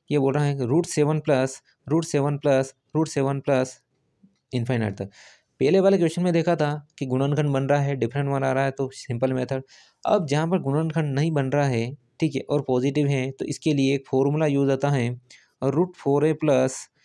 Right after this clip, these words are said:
वन प्लस माइनस वन बाय टू।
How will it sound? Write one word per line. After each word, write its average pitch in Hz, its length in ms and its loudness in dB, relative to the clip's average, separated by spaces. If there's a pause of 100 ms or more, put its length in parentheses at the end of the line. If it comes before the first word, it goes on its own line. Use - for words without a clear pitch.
(260)
वन 127 460 -2 (1400)
प्लस 160 420 0
माइनस 127 640 0
वन 123 420 -2
बाय 107 260 0 (160)
टू। 98 140 -2